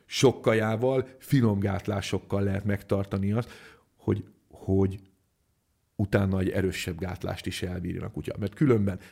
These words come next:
megsértődik és kivonul onnan. <laughs> Így tudnám talán jellemezni azt, hogy a korginak megy, milyen viszonyon a gátlás, és ez nagyon benehezíti a, a gazda együttműködését. Tehát nehezen gátolható kutya,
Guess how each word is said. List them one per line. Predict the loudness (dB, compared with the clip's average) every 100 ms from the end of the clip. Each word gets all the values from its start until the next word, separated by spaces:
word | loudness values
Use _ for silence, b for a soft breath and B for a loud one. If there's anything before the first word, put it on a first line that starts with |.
| -6
megsértődik | -4 -2 0 -2 -4
és | -6 -6
kivonul | -4 -4 -4 -6
onnan. | -6 -6 -8 B B B -10 -8 -12 -12 -6
<laughs> | -6 -6 _ _ _ _ _ 4
Így | 6 4 0
tudnám | 0 0 -2 0
talán | 2 4 4
jellemezni | 4 2 0 0 0
azt, | 0 0 0
hogy | 0
a | 0
korginak | 0 2 2 0 0
megy, | 0 2
milyen | 2 2 2 -2
viszonyon | -2 0 0 0
a | 0
gátlás, | 0 0 0 0
és | 0
ez | 4
nagyon | 4 6 4 0 0
benehezíti | 0 2 2 0 -2 0 2 2 0 B B -6
a, | -2 0 2 2 0 0 0 2
a | 2
gazda | 0 0 2
együttműködését. | 0 0 -2 -2 -4 -6 -6
Tehát | -6 2
nehezen | 4 6 6 4
gátolható | 4 2 0 -4 -2 -2
kutya, | -2 2 2 2